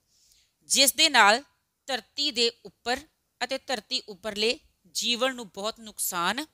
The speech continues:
ਪਹੁੰਚਦਾ ਹੈ। ਅਤੇ ਬਰਫਾਨੀ ਯੁੱਗ ਤਾਂ ਨਿਯਮਬੱਧ ਇਸ ਉੱਪਰਲੇ ਜੀਵਨ ਨਾਲ ਲੁਕਣ ਮਿਟੀ ਖੇਡਦੇ ਹੀ ਰਹਿੰਦੇ ਹਨ। ਬਰਫਾਨੀ ਯੁੱਗ ਤੋਂ ਭਾਵ ਹੈ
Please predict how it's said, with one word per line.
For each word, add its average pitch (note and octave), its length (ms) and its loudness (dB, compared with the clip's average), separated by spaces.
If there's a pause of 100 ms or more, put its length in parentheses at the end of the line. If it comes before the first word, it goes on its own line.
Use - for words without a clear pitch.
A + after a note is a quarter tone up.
(440)
ਪਹੁੰਚਦਾ F#3+ 440 -10
ਹੈ। C#3 160 -18 (1500)
ਅਤੇ F4 180 4
ਬਰਫਾਨੀ C#4 680 0
ਯੁੱਗ F#3+ 320 -16 (320)
ਤਾਂ B3 140 0
ਨਿਯਮਬੱਧ A3+ 880 0 (680)
ਇਸ E4+ 300 6
ਉੱਪਰਲੇ A#3+ 400 -4
ਜੀਵਨ A3 440 -8
ਨਾਲ G3+ 260 2
ਲੁਕਣ G3+ 360 -10
ਮਿਟੀ G3 240 -14
ਖੇਡਦੇ F#3 480 -8
ਹੀ A3+ 280 -2 (400)
ਰਹਿੰਦੇ E3+ 400 -8
ਹਨ। C3+ 200 -18 (500)
ਬਰਫਾਨੀ G#3+ 480 -2
ਯੁੱਗ A#3+ 220 -10
ਤੋਂ A#3 280 -14
ਭਾਵ G3 340 2
ਹੈ F#3+ 200 -2